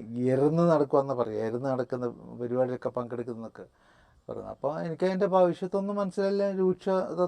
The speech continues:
തോന്നിയുമില്ല. ഞാൻ പിന്നെയും അത് ശരിയാണെന്ന് എനിക്ക് തോന്നി. അങ്ങനെ ഞാൻ അവരോട് പറഞ്ഞു, "നമുക്ക് ഈ ഭാഷ ഇങ്ങനെ, ഏഹ്, യാചിക്കുന്ന സ്വഭാവം ഒന്ന് മാറ്റിക്കൂടെ?" എന്ന് ചോദിച്ചു.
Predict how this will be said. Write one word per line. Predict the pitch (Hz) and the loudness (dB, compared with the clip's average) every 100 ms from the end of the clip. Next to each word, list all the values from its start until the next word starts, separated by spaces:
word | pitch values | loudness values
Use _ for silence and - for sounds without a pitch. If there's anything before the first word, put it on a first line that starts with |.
| 175 | 2
തോന്നിയുമില്ല. | 175 185 175 113 90 - _ | 2 4 2 2 -4 -14 _
ഞാൻ | 92 104 | -10 -6
പിന്നെയും | 135 151 170 175 143 - _ _ _ _ - | -6 -4 -4 -6 -10 -20 _ _ _ _ -2
അത് | 165 180 180 | 2 4 4
ശരിയാണെന്ന് | - 160 185 196 208 220 | 2 4 8 8 8 6
എനിക്ക് | 226 208 196 | 2 6 8
തോന്നി. | 170 127 - _ - | 8 6 -2 _ -8
അങ്ങനെ | 135 139 143 135 - - - | -6 -4 -4 -6 -12 -14 2
ഞാൻ | 151 151 | 6 8
അവരോട് | 151 151 | 8 8
പറഞ്ഞു, | 143 135 139 135 | 6 6 2 -6
"നമുക്ക് | 135 127 135 131 139 | -6 -8 -6 -4 -2
ഈ | 135 127 | 0 0
ഭാഷ | 131 143 143 160 | 0 0 0 0
ഇങ്ങനെ, | 156 143 143 143 - - - _ - | 0 -2 -8 -10 -18 -20 -20 _ -20
ഏഹ്, | - 135 135 - - 135 | -16 -14 -16 -14 2 6
യാചിക്കുന്ന | 127 139 151 175 180 175 170 | 6 6 2 2 4 2 2
സ്വഭാവം | - 156 147 151 | 2 2 4 4
ഒന്ന് | 151 147 | 2 0
മാറ്റിക്കൂടെ?" | 139 127 139 139 139 | 0 0 -2 0 0
എന്ന് | 135 | 0
ചോദിച്ചു. | 107 - | -4 -8